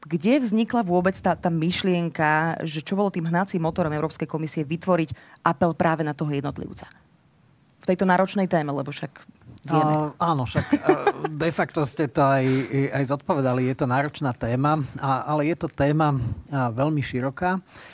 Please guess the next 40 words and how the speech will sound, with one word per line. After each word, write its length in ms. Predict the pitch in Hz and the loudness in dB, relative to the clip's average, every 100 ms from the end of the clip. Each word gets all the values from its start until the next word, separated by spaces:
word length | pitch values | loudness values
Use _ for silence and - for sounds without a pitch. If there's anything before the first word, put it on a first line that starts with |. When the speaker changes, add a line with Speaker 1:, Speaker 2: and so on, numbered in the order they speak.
| - | -20
Speaker 2:
A 160 | - 139 | -8 -6
je 80 | 160 | -4
to 80 | |
téma, 320 | 160 151 160 147 | -2 0 0 0
ktorá 240 | 147 139 | 0 -2
sa 160 | - 123 | -4 -4
týka 240 | 147 139 | -6 -6
každého 480 | 131 123 123 127 117 | -4 -2 0 0 -2
z 80 | 110 | -2
nás. 320 | 113 95 - | -4 -6 -8
Týka 240 | 139 - | -8 -6
sa, 320 | 143 143 127 | -4 0 -2
a 160 | 113 135 | -2 -8
týka 320 | 123 143 147 | -8 -8 -8
sa 80 | 139 | -8
každého 400 | - 135 151 139 | -6 -4 -2 -2
z 100 | 127 131 | -2 -2
nás 320 | 127 127 - | -2 -4 -8
tým, 320 | - 127 127 | -4 0 0
e, 160 | 120 117 | -2 -4
potenciálnym 800 | - 127 156 127 143 127 120 113 | -2 -2 -2 -4 -2 -2 -2 -4
dopadom, 640 | 107 101 135 127 185 208 190 - | -6 -2 -2 0 -2 -2 -4 -4
či 160 | 139 | -2
už 240 | 117 123 131 | -2 -4 -6
nejakým 240 | 117 127 | -6 -6
krátkodobým, 640 | 120 131 139 143 123 120 | -4 -2 -2 -4 -4 -4
strednodobým 640 | 120 123 127 139 123 117 117 | -6 -4 -4 -2 -2 -2 -4
alebo, 400 | 110 110 110 107 | -4 -4 -4 -6
alebo 320 | 120 117 110 | -6 -6 -8
dlhodobým. 640 | 101 98 120 131 165 180 190 - - - | -8 -6 -4 -2 -2 -2 -6 -12 -20 -12
A 80 | |
môžeme 320 | 123 127 117 127 | -6 -6 -4 -6
sa 240 | - 120 | -4 -4
o 80 | 113 | -2
tom 160 | 131 | -4
porozprávať, 640 | 113 117 123 - 143 156 - | -2 -2 -2 -2 0 0 -2
ktoré 320 | - 120 117 | -2 -2 -2
tie 160 | 123 113 | -4 -4
dopady 320 | 113 120 202 | -2 -2 0
Speaker 1:
Mhm. 160 | 190 | 0